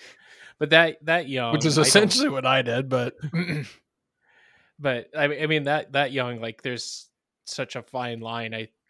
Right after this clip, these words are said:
Speaker 2: I mean, there probably isn't. I'm sure I'm insulting a bunch of educators out there, but, you know, from a layman's point of view, I, it seems like there's a fine line between kindergarten and first grade.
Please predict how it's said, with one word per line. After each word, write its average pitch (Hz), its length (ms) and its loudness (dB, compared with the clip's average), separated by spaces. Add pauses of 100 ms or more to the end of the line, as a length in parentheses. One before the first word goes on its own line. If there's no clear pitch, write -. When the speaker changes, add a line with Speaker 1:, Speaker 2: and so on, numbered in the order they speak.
(160)
Speaker 2:
I 151 100 2
mean, 160 120 4
there 135 100 6
probably 123 420 0
isn't. 147 380 -2 (120)
I'm 123 220 -8
sure 120 240 -6
I'm 117 200 -10
insulting 120 520 -10
a - 20 -14
bunch 113 200 -14
of 110 100 -10
educators 113 540 -10
out 117 180 -12
there, 113 160 -10
but, 117 240 -8 (960)
you 131 120 -12
know, 104 120 -10
from 113 200 -10
a 110 240 -10
layman's 113 460 -10
point 113 240 -10
of 113 80 -10
view, 113 420 -10 (460)
I, 117 200 -14 (200)
it 117 140 -16
seems 127 240 -6
like 110 120 -8
there's 110 180 -12
a 107 60 -18
fine 107 300 -12
line 107 280 -14
between 110 320 -16
kindergarten 107 540 -14
and 110 140 -16
first 110 260 -14
grade. 110 340 -12